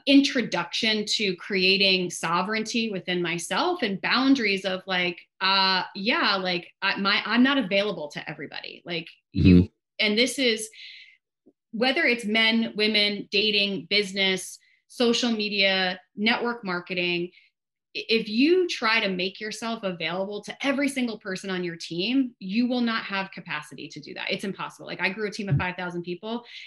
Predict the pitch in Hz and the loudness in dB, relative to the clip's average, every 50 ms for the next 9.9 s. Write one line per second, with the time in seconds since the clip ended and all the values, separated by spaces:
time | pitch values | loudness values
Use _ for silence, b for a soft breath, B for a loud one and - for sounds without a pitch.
0 | B B - 202 202 196 190 185 190 185 - - - 196 190 - - 240 240 240 | B B 0 2 2 4 2 2 0 -2 -4 -4 -4 -4 -4 -4 -2 -2 -2 -2
1 | 240 - 220 214 196 190 190 196 196 190 196 196 202 202 196 - - - - 214 | -2 -4 -4 -4 -2 -2 -2 -4 -6 -4 -4 -4 -4 -4 -6 -12 -16 -12 -8 -6
2 | 208 196 190 190 190 185 - 196 185 175 - - 180 180 175 175 170 160 156 135 | -2 -2 0 0 0 0 -2 -4 -4 -4 -4 -4 -4 -4 -4 -6 -8 -8 -6 -6
3 | 156 185 208 240 262 269 - - - - - - 220 214 202 202 196 190 185 185 | -6 -4 -2 -2 -2 -4 -4 -8 -12 -10 -8 -6 -6 -4 -4 -4 -2 -2 -2 -2
4 | 180 180 - - _ - 190 180 170 170 165 156 160 156 151 143 143 - - - | -4 -6 -6 -10 _ -6 -4 -2 -2 -2 -2 -4 -4 -6 -6 -6 -8 -10 -14 -16
5 | - - 240 226 220 - 190 202 208 190 - 196 175 - - 185 170 165 160 160 | -8 -4 -4 -4 -2 -4 -4 -4 -4 -4 -4 -6 -6 -8 -12 -12 -10 -8 -8 -8
6 | 160 - - - 165 165 - 170 170 165 - 147 156 180 233 262 254 151 175 185 | -8 -10 -10 -10 -12 -10 -10 -12 -14 -12 -12 -8 -6 -6 -4 -4 -2 0 0 0
7 | - 175 180 170 165 170 - 165 156 165 165 156 160 160 156 180 180 175 - 190 | 0 0 -2 -6 -8 -8 -8 -8 -8 -6 -8 -10 -10 -10 -8 -8 -8 -6 -6 -6
8 | 180 185 190 - - - 285 285 277 254 220 185 180 - - 165 165 165 175 175 | -4 -4 -4 -4 0 2 4 4 6 4 4 2 -2 -2 -2 -2 -2 0 -2 -2
9 | 170 175 180 - 156 156 156 - 233 - 311 233 170 - - - - | -4 -6 -6 -6 -6 -8 -4 0 0 2 2 0 -2 -4 -8 -14 -18